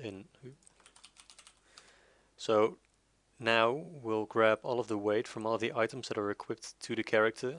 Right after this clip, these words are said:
and sum them up and add this to the status. So inside of your stats, then you'll have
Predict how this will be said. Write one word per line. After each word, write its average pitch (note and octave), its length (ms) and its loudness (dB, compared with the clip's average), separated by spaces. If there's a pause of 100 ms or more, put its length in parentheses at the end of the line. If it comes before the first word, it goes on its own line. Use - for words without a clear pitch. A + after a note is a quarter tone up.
and G#2+ 320 -6
sum A2+ 260 -2
them G2+ 160 -2
up G#2 220 -2
and G2+ 440 -8 (260)
add A#2 120 -4
this A2 180 -2
to - 80 -6
the G#2+ 60 -10
status. - 600 -4
So A2 240 -2
inside A2 340 0
of G2 80 -10
your G#2 80 -2
stats, - 400 0
then G#2+ 220 -6
you'll G2+ 140 -4
have F#2+ 340 -6